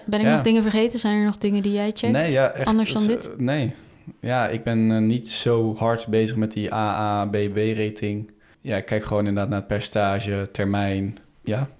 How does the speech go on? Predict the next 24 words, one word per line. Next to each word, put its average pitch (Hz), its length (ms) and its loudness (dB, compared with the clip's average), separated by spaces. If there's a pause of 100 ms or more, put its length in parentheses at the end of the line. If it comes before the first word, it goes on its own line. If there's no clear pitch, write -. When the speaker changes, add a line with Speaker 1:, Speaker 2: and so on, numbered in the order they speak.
(140)
Speaker 2:
hoeveel 110 240 -4
geld 101 220 0
er 104 60 0
al 101 120 2
in 98 100 0
deposito's 98 540 -2
zit. 101 340 -4
Speaker 1:
Mhm. 92 100 -4
Speaker 2:
En 104 160 0
dan 98 180 0
nu 98 300 -2 (260)
dat - 120 -12
ik 104 80 -2
denk, 98 200 -4
oké, - 180 -4
ja, 92 440 -2
nu 104 160 -2
zit - 160 -10
er 104 60 -4
best 95 180 -4
wel 101 80 -4
veel 101 200 -2
in 98 80 -2
deposito's. 98 800 -4